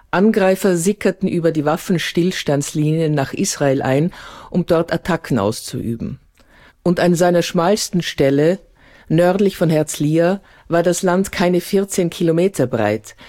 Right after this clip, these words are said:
und gegen einen Angriff von den Hügeln im Westjordanland kaum zu verteidigen. Mit Resolution zweihundertzweiundvierzig sollte ein Verhandlungsprozess angestoßen werden,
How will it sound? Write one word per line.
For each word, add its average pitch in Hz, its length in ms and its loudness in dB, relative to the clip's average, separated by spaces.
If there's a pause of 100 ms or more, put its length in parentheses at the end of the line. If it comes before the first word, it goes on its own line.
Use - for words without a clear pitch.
(140)
und 147 240 -4
gegen 151 260 0
einen 139 300 -2
Angriff 165 420 0
von 156 180 -4
den 139 160 2
Hügeln 160 460 0
im 135 160 -2
Westjordanland 135 1080 0
kaum 139 340 -2
zu - 140 -8
verteidigen. 143 800 -2 (1000)
Mit 175 200 0
Resolution 196 680 2
zweihundertzweiundvierzig 170 1400 0 (220)
sollte 170 460 2
ein 160 100 0
Verhandlungsprozess 160 1300 0
angestoßen 117 800 -4
werden, 104 340 -2